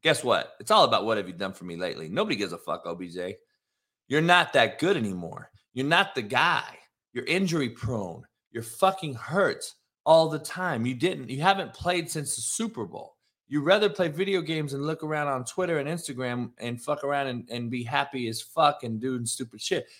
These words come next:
I don't believe you wanna come back and play and be really, really gung-ho. I don't see you out there grinding and working, trying to get back on the field. You ex-, you think that everyone owes you something.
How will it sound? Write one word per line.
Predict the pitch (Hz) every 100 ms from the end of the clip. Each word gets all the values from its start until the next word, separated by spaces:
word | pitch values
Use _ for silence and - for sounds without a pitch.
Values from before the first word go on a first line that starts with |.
| _
I | -
don't | 269
believe | 123 120
you | 107
wanna | 107 104
come | 92 - 110
back | 87 98 98
and | 87 82
play | - 110 110
and | 92
be | 101 92
really, | 92 104 95 87 -
really | 98 95 85
gung-ho. | 98 113 - - -
I |
don't | 247 262
see | - 190
you | 165
out | 147 147
there | 139
grinding | 113 110 131 147 143 139
and | 123 101
working, | 135 139 143 120
trying | - 143
to | 123
get | 104 123 -
back | 101 107 -
on | 104
the | 87
field. | - 101 110 160 160 _ _ _ _ _ _ _ _
You | 139 185
ex-, | 156 - - -
you | 160 190
think | - 254 247
that | 190 170
everyone | 185 185 170 -
owes | 220 285 156
you | 147
something. | 120 - 123 - - -